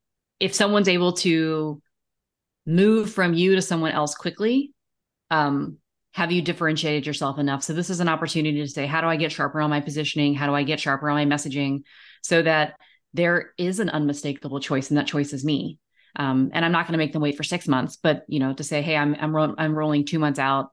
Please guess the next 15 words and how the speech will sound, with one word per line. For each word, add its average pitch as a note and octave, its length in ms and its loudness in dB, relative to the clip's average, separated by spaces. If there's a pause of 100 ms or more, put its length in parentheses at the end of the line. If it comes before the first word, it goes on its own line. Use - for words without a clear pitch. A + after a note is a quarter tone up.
(140)
three E3 120 -4
months D3 200 -2
out C3+ 340 0 (760)
for F#3 200 4
the D#3 100 0
right C#3+ 220 0
people." C#3 520 -4
Um, C3+ 220 0
how D#3 140 -2
do D#3+ 80 -2
we D#3 140 -2
use D3 440 0
the D3+ 100 -4
time C#3+ 560 -2
to, C#3+ 480 -2